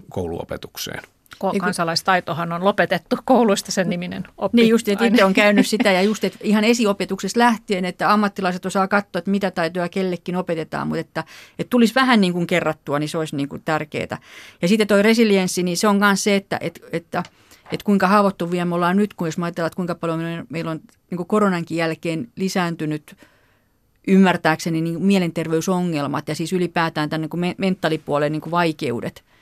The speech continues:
Speaker 3: niin, niin se on kanssa, että me ollaan aika haavoittuvia sitä kautta. Elikkä se, että, että jos me ei normaalissa oloissakaan, niin meillä ho-, horjuu siellä suunnassa, niin saatika sitten, että meille tulee joku poikkeusolo, niin mitä sitten tapahtuu?
Speaker 2: Mm.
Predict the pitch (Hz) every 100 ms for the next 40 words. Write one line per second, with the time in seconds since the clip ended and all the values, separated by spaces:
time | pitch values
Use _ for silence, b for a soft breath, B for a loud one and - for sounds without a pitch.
0 | b b b - 156 151 156 156 185 175
1 | 170 170 160 156 156 156 156 165 185 170
2 | - 151 160 180 - 165 123 123 _ -
3 | - _ _ - 143 151 147 151 170 165
4 | 120 143 165 165 160 196 220 208 175 170
5 | 160 143 160 156 165 - 143 151 b b
6 | b - 160 170 170 160 175 - 180 190
7 | 170 160 196 175 165 170 151 156 - 147
8 | 135 b b - 151 180 175 160 156 180
9 | 170 160 156 151 165 151 165 190 180 -
10 | 151 143 143 143 135 _ _ - 151 139
11 | 156 156 151 156 - - - - - -
12 | 233 196 190